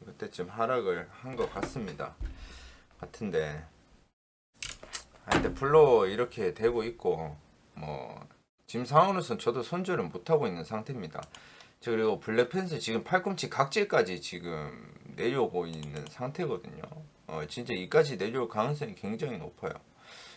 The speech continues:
여기서 지지에는 척하고 더 떨어뜨려서 휩소를 주면서 다시 올라가겠죠. 이 바퀴 손가락까지. 어, 그렇기 때문에 이제 아직 떨어질 확률이 더 심하다. 음, 저는 솔직히 손절 못할 것 같아요.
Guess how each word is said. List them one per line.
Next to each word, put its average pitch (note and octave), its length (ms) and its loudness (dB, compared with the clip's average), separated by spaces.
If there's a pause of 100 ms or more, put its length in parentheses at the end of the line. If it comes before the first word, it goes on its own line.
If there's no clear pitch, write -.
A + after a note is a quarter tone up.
(120)
여기서 C#3+ 260 2
지지에는 D#3+ 540 0
척하고 C#3 800 0 (100)
더 - 180 -6
떨어뜨려서 D#3+ 560 0
휩소를 F3 540 -2
주면서 C#3+ 540 -2
다시 - 260 -2
올라가겠죠. A2+ 720 -2 (120)
이 E2+ 120 -10
바퀴 G#2 300 -2
손가락까지. G#2+ 840 -6 (1200)
어, F#2+ 720 2
그렇기 C3 300 -4
때문에 F#2+ 520 -2 (140)
이제 - 120 -8
아직 A#2 320 -2
떨어질 C#3 420 4
확률이 B2 440 -4
더 F#2 120 -4
심하다. D#3+ 640 -4 (280)
음, C#2 420 -12
저는 E3 260 2
솔직히 D3+ 320 -6
손절 F#3+ 360 0
못할 B2 360 -2
것 F#2 140 -4
같아요. - 500 -10